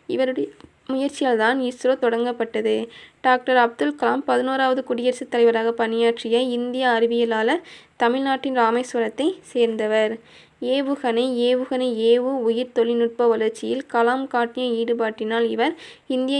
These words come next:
ஏவுகணை நாயகன் என்று போற்றப்படுகிறார். இந்தியாவின் உயரிய விருதான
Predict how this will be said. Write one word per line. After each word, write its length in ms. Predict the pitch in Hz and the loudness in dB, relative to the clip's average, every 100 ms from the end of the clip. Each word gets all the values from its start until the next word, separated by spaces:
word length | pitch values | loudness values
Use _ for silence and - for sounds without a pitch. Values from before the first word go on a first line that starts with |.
| 262 | 2
ஏவுகணை 380 | 240 240 247 254 | 2 2 0 -2
நாயகன் 500 | 247 220 226 233 233 | -2 0 0 0 -2
என்று 380 | 220 220 285 339 - | -2 -4 -4 -6 -4
போற்றப்படுகிறார். 840 | 240 233 240 233 220 214 214 214 226 - - - - | -2 0 -2 -4 -4 -2 -2 -4 -6 -16 -20 -20 -8
இந்தியாவின் 560 | 262 269 285 277 277 | -6 -2 0 0 0
உயரிய 480 | 262 240 254 254 262 | -2 2 2 2 0
விருதான 520 | 233 226 226 220 226 | 2 2 2 0 0